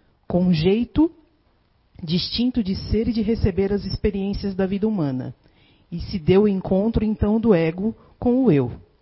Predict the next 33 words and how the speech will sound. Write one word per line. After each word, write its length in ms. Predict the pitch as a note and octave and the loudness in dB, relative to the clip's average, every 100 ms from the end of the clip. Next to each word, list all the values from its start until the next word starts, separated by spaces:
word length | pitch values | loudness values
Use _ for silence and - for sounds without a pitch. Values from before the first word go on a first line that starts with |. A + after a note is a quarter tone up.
| _ _ _ _ | _ _ _ _
Sentirá 680 | - F3+ D#3+ - D#3 E3 G3 | -2 0 0 -2 -2 0 0
a 40 | F3+ | 0
dor 420 | D3 E3+ G#3+ - _ _ _ _ _ | 2 4 4 0 _ _ _ _ _
de 120 | F#3 | -2
variadas 580 | F3+ F3+ F#3+ A3+ B3+ A3+ | 0 0 0 0 0 0
maneiras, 560 | A#3+ A3+ D#3 C3+ C3 - - - _ _ | 0 0 0 0 -2 -4 -8 -14 _ _
mas 180 | E3 D#3+ | -6 -2
também 420 | - E3 E3 E3+ | -2 -2 -2 -2
a 100 | F3 | -4
alegria. 640 | F#3 G#3 D3+ D3 C3 B2+ - _ _ _ _ _ _ _ _ - | -4 -4 -4 -6 -4 -6 -8 _ _ _ _ _ _ _ _ -4
E 100 | F3 | 2
ao 140 | G#3 | 2
terminar 600 | A3+ G#3+ G3+ F#3 F3 F3 | 4 2 2 0 0 2
o 60 | E3 | 2
ciclo 440 | - G3 F#3+ F3 | 2 -2 0 0
de 120 | E3 | 0
todo 300 | E3 A3+ A3+ | 0 2 2
aprendizado, 880 | G#3+ F#3 E3+ D#3 C#3+ E3 G3+ D#3+ C#3+ - _ | 2 0 -2 -2 0 0 0 0 -4 -4 _
terá 240 | - E3+ E3+ | -4 -2 -2
passado 500 | E3+ D#3+ - F#3+ F#3+ | -4 -2 0 0 -4
por 200 | - F#3 | -6 -6
todas 380 | - D4 B3 A#3 | -4 -2 -2 -2
as 120 | G3+ | -2
pa-, 200 | - G#3+ | -2 -4
as 140 | F#3 - | -4 -4
paixões 580 | G#3 G#3 - G3 G3+ | -4 -4 -4 -2 -2
do 80 | F#3+ | -4
teu 240 | - B3 G3 | -2 0 2
eu. 260 | C#3+ C3 - _ - _ | 0 -4 -10 _ -20 _
Sou 320 | - - F3 F3+ | -12 -4 0 4
eu, 200 | E3 C3+ - - | 2 0 -10 -6
o 140 | D#3 | -2
ego, 400 | E3 D#3 C#3 B2+ | 0 -2 -4 -10